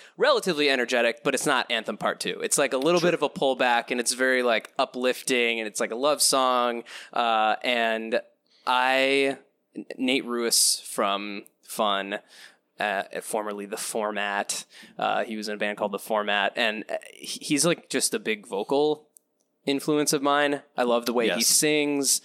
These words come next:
Speaker 2: Yes, he
Speaker 1: I
Speaker 2: is.
Speaker 1: love
Speaker 2: <laughs>
Speaker 1: his, like, I, not just, like, his, like, s-, like, I love just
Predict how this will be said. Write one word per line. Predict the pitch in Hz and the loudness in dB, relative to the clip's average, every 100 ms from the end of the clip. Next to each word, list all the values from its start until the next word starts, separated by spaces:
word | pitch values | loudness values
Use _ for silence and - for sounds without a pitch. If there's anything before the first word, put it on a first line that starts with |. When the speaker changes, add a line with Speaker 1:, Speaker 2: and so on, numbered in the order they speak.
| - | -4
Speaker 2:
Yes, | 85 - | -4 -2
he | 92 | 0
Speaker 1:
I | 117 110 | 0 0
Speaker 2:
is. | 113 | 0
Speaker 1:
love | 117 117 113 113 | 2 4 4 2
Speaker 2:
<laughs> | - 165 | -2 -4
Speaker 1:
his, | - 135 120 113 107 - - | -2 0 2 2 2 2 4
like, | 127 113 - - _ _ - - - _ _ 127 | 2 0 -4 -14 _ _ -20 -20 -20 _ _ -4
I, | - - - | -2 -4 -10
not | 147 165 185 | -2 0 2
just, | 202 - | 2 4
like, | 165 131 | 2 2
his, | - 131 117 | 0 0 2
like, | 120 104 - - | 2 0 -2 -6
s-, | - - - | -6 -6 -4
like, | 127 101 - - | -4 -4 -8 0
I | 147 | 0
love | 151 151 139 | 4 2 2
just | 139 - | 0 -2